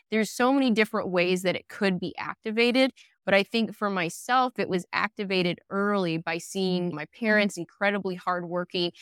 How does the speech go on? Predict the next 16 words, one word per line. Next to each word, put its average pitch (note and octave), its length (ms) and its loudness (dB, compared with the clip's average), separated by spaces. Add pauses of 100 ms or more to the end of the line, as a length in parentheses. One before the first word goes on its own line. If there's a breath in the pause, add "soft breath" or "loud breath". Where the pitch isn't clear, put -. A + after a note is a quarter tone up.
(180 loud breath)
and F#3 160 2
seeing G3 580 4 (480)
their, A3 540 4
them A3 320 4
as F#3+ 140 0
role F3 260 0
models A#3+ 480 -2
and F3 220 -2
seeing, F3+ 440 0
okay, G3 460 -2 (100)
life F#3 340 -2
is D#4+ 240 -6
not F#3+ 300 4
easy. F3 500 -6 (140)
There G3+ 340 4
is G3+ 180 2